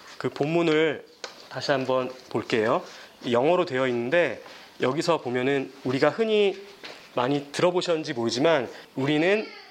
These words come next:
in the world but not of the world라고 이야기를 많이 하는 그 본문이 이제 여기서, 어, 나왔습니다. 이건 요한복음 십칠 장인데 십칠 장을 쭉 보시면은 알겠지만 컨텍스트가 어떤 컨텍스트냐면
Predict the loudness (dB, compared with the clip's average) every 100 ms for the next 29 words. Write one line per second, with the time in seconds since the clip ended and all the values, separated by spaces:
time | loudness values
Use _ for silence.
0 | 0 0 6 6 8 6 2 2 0 4
1 | 4 4 -8 -2 0 4 4 2 2 2
2 | 2 -2 -4 -16 -2 -2 0 0 2 2
3 | 2 2 0 -4 -2 0 2 2 0 -4
4 | -16 -18 -6 -2 2 2 0 2 4 2
5 | 0 -6 -2 -2 -2 -2 0 0 0 0
6 | 2 4 2 0 -4 -4 -2 0 2 2
7 | 0 0 0 -2 -10 -18 -14 -2 0 2
8 | 2 2 -4 -2 -2 2 2 2 0 -2
9 | -12 -20 -20 -2 0 2 0 2 2 0
10 | 0 -2 2 2 2 0 -2 -2 -4 -4
11 | 0 2 2 2